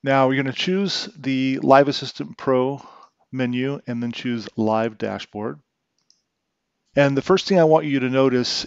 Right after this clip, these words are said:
is if you're a paparazzi retailer, you should see Optimized for Paparazzi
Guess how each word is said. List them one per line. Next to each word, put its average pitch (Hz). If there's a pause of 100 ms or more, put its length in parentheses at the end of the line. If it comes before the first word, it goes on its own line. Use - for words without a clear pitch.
is 127
if -
you're 147
a -
paparazzi 139
retailer, 120
you 123
should 165
see 123 (260)
Optimized 127
for 113
Paparazzi 123